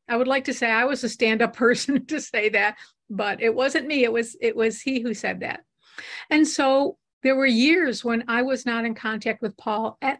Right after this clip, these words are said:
all. And my husband and I came apart, but we cared for each other. And of course, we both are, you know, crazy about our kids.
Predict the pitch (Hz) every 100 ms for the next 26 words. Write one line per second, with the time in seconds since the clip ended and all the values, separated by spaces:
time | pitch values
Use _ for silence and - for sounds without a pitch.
0 | - 262 277 175 - _ - - - -
1 | 214 208 214 196 226 220 262 262 247 226
2 | 240 247 _ _ _ _ _ _ - 220
3 | 220 269 - 233 190 233 415 _ _ _
4 | _ _ _ - 285 277 302 294 330 392
5 | 440 349 262 220 226 214 214 240 247 240
6 | 240 - 302 294 - 240 196 247 247 247
7 | 208 202 196 311 _ 254 214 180 185 262
8 | - 254 254 247 262 233 202 190 185 311
9 | 285 220 214